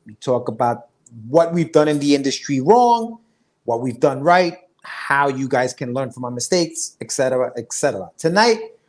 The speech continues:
we are not gonna be talking about Get Your Meds. There will be,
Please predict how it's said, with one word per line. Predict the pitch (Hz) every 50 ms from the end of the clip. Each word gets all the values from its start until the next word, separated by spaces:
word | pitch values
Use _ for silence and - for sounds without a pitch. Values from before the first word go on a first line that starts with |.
| _ _ _ -
we | 147 175 180
are | 180 170
not | 185 214 220 208 175
gonna | 190 175 160
be | 160 156
talking | - - 170 160 147 151 139
about | 131 127 127 - -
Get | 131 127 - -
Your | 123
Meds. | 120 143 160 165 165 - - _
There | 143 135
will | 131 143 165 175 165 165
be, | 151 156 156 156 147 147